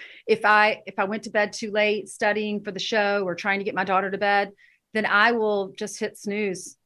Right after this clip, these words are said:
until, like, four o'clock and then roll out at four twenty, throw on Lululemons, no makeup,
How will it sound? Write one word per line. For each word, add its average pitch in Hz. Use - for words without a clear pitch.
until, 185
like, 175
four 196
o'clock 165
and 185
then 175
roll 185
out 185
at -
four 196
twenty, 180
throw 202
on 214
Lululemons, 214
no 208
makeup, 196